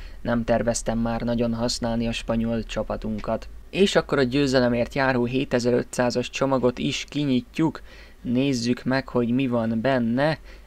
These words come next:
Elskippeltük, és egy Martin Harnikot kaptunk, aki egyáltalán nem egy rossz játékos. Eltesszük, de sokra nem megyünk vele szerintem.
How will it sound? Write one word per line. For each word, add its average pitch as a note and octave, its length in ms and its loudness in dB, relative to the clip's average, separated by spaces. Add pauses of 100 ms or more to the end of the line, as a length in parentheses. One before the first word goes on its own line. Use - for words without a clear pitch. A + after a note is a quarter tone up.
Elskippeltük, A#2 1000 -4
és - 160 -2
egy C#3 120 0
Martin A#2 480 2
Harnikot G#2+ 640 -4
kaptunk, C3+ 800 -4 (1120)
aki F#3 420 2
egyáltalán B2 720 2
nem A2+ 200 0
egy G#2 160 -4
rossz G2+ 280 -6
játékos. B2 920 -4 (260)
Eltesszük, - 680 -4
de A2+ 140 0
sokra A#2 340 -4
nem G#2+ 160 -6
megyünk G2+ 400 -6
vele G#2 220 -4
szerintem. A2 640 -2